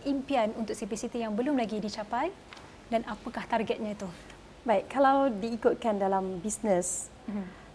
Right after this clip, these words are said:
Speaker 2: sebenarnya begitu luas sekali, ya. Uh, luas sangat yang saya boleh,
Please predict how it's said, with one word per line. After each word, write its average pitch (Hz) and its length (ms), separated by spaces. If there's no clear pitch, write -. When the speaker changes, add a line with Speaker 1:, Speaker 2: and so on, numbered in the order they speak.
Speaker 2:
sebenarnya 214 640
begitu 190 320
luas 190 400
sekali, 175 240
ya. 220 80
Uh, 175 320
luas 202 400
sangat 190 320
yang 185 320
saya 196 160
boleh, 180 560